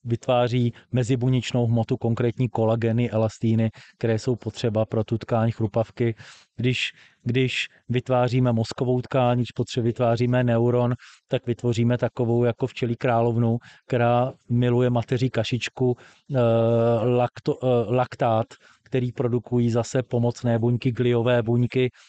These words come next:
a ještě vytvoříme buňku, která má dlouhý výběžek a jinak nadizajnujeme cytoskelet, aby to celé udržel a tak dál a tak dál. To znamená, buňka je taková,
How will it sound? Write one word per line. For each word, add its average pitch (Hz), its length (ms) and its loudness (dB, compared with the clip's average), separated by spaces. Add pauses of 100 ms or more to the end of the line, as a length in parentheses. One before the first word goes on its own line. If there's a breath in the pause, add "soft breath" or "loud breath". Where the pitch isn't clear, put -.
(120 soft breath)
a 113 120 -4
ještě 123 280 -2
vytvoříme 120 500 0
buňku, 113 320 0
která 117 360 0
má 120 180 2
dlouhý 113 360 0
výběžek 117 540 0 (640 loud breath)
a 127 180 0 (220 soft breath)
jinak 135 380 -2
nadizajnujeme 123 840 0
cytoskelet, 117 680 -2
aby 117 320 0 (260)
to 123 120 -2
celé 117 340 0
udržel 120 540 -2
a 120 60 -8
tak 131 240 -2
dál 127 160 2
a 127 40 0
tak 127 180 0
dál. 110 140 0 (340 loud breath)
To 139 120 -2
znamená, 156 360 2 (240 soft breath)
buňka 160 400 0
je 143 120 0
taková, 139 640 2